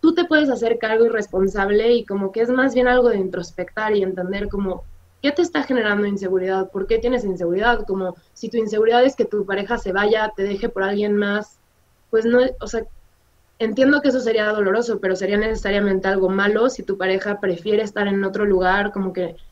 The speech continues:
no quieres que esté contigo por la plena libertad de estar, no porque, ah, pues como no puede estar con, o sea, como no puede probar una experiencia sexual con alguien más, se queda aquí, sino también creo que da cierta confianza al decir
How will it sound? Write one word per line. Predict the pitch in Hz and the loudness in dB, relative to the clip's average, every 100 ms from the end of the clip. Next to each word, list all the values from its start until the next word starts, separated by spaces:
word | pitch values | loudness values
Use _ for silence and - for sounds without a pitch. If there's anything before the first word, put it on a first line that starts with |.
| - - | -14 2
no | 233 | 4
quieres | 240 269 269 | 6 6 4
que | - | 2
esté | 190 220 208 | -2 0 0
contigo | 226 226 233 233 226 | 0 2 4 4 4
por | 208 196 | 0 0
la | 190 | 0
plena | 202 220 226 | 2 2 4
libertad | 220 190 - 208 | 6 4 2 0
de | 214 | 0
estar, | 214 202 202 | -2 -2 0
no | 214 208 | 0 0
porque, | 226 220 190 - - - - | -2 0 -2 -2 -12 -20 -2
ah, | 220 233 | 2 2
pues | 226 208 | 2 -2
como | 214 208 | 0 2
no | 226 | 4
puede | 262 269 220 190 | 4 6 6 4
estar | 185 208 208 | 0 -2 -2
con, | 226 226 202 190 208 | 0 0 0 -2 -2
o | 208 | -4
sea, | 226 | -4
como | 214 220 | -2 2
no | 240 | 4
puede | 311 294 | 6 4
probar | - 208 202 233 240 - - - - - - - | 6 6 8 6 4 0 -14 -14 -12 -14 -14 2
una | 247 247 254 254 | 8 8 8 6
experiencia | 226 - 226 226 233 | 2 4 8 8 8
sexual | 240 214 220 220 | 4 0 -2 -2
con | 226 226 226 220 | 0 0 2 4
alguien | 226 226 226 | 4 4 4
más, | 214 214 | 2 0
se | 220 202 | -2 0
queda | 226 220 | 0 0
aquí, | 208 - 240 226 | -2 -4 -2 -2
sino | - 202 190 175 - - - | -2 -2 -2 -4 -8 -16 -4
también | 233 247 262 302 - _ - | 2 6 8 6 2 _ 0
creo | 247 240 | 2 4
que | 254 | 4
da | 247 | 2
cierta | 247 247 247 | 2 0 0
confianza | 220 196 220 214 220 | 0 0 0 0 0
al | 214 | 2
decir | 196 185 226 220 | 2 2 2 2